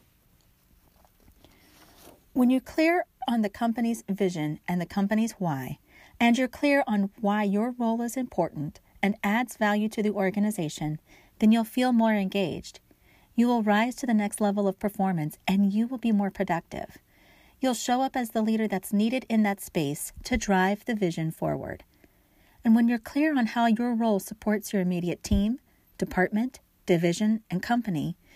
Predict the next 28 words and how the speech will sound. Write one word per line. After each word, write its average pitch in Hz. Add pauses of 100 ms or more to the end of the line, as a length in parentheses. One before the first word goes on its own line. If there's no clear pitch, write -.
(460)
you 247
will 285
work 233
with 247
your 226
teammates 220
in 214
an 208
entirely 233
different 220
way. 180 (680)
You'll 262
be 269
willing 247
to 247
see 226
other 226
departments 220
as 190
key -
players 220
and -
instrumental 208
to 202
driving 160
the 156
vision 147
forward, -